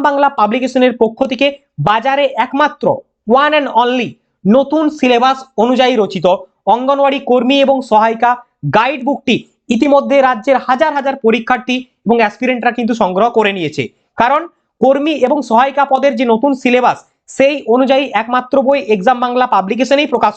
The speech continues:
করেছে এবং এই বইটি সিলেবাস অনুযায়ী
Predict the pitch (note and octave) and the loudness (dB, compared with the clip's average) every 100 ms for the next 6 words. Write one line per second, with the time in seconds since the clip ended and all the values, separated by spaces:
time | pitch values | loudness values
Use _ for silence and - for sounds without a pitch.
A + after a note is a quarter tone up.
0 | G3+ E3 C3+ A2 _ _ _ A#3 D4 B3+ | -2 -4 -4 -12 _ _ _ -2 -2 -2
1 | G#3+ C4+ D4 C#4 C#4 C#4+ D#4+ _ _ _ | 0 0 2 0 0 -4 -4 _ _ _
2 | _ - C4+ C4+ C#4+ A3+ A3+ B3+ C4+ | _ 0 2 2 -2 0 0 2 0